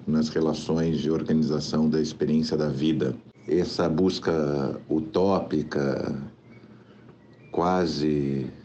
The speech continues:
esquizofrênica entre uma consciência de autonomia e de liberdade junto a uma sensação de pertencimento e comprometimento com o mundo, com o outro, com a natureza, com os amigos, com a vida,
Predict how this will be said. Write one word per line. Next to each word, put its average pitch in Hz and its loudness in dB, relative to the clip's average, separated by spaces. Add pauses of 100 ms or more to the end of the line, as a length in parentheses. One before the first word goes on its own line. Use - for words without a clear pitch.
(160)
esquizofrênica 78 0
entre 78 0
uma 76 2
consciência 82 0
de 78 0
autonomia 78 2 (1000)
e 76 0
de 71 -2
liberdade 76 0 (960)
junto 80 2
a 78 2
uma 78 2
sensação 82 0
de 82 0
pertencimento 82 0
e - -2
comprometimento 80 0
com 78 0
o - 4
mundo, 80 2
com - -2
o 76 4
outro, 82 2
com 73 -4
a 78 2
natureza, 78 2
com 80 -4
os 78 0
amigos, 76 2
com 76 0
a 71 0
vida, 78 2